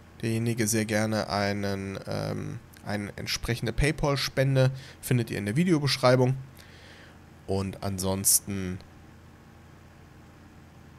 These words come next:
ja, müssen wir über die, über die YouTube-Einnahmen dann noch ein kleines bisschen generieren und dann geht's endlich los mit den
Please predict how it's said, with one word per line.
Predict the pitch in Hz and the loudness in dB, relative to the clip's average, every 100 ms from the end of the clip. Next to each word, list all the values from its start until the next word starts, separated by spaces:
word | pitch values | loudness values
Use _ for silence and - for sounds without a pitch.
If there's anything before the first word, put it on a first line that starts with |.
| - - - - | -20 -20 -20 -12
ja, | - 127 | -4 -4
müssen | 101 107 123 | -2 -2 0
wir | 117 120 | 2 2
über | 110 110 | 0 0
die, | 107 107 107 | 2 2 0
über | 107 107 | -2 -4
die | 107 | -2
YouTube-Einnahmen | 101 110 - 131 - 120 117 127 123 | -4 -4 -6 -6 -4 -2 0 2 0
dann | 104 | 0
noch | 113 | -4
ein | 113 | -4
kleines | - 127 131 | -2 -2 -2
bisschen | 127 - | -2 0
generieren | 113 107 104 113 123 | 0 0 0 0 0
und | 104 | -2
dann | 107 | -2
geht's | 110 - | -4 -4
endlich | 113 113 - | -4 -6 -4
los | 110 101 - | -2 0 -2
mit | 98 104 - - | -2 -6 -8 -4
den | 98 98 | -2 -2